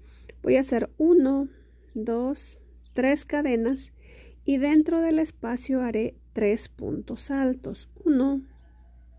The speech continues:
dos y tres. Y el número cuatro de punto alto quedará aquí.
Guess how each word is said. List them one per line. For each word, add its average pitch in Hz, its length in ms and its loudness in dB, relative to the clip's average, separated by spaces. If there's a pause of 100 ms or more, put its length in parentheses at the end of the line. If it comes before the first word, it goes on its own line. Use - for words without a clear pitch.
(1300)
dos 233 840 -2 (880)
y - 140 -6
tres. - 560 -16 (2500)
Y 339 140 -4
el 349 180 4
número 294 580 0 (320)
cuatro 240 680 -2 (500)
de 175 220 -2
punto 220 520 0
alto 185 400 -2
quedará - 360 -10
aquí. - 440 -6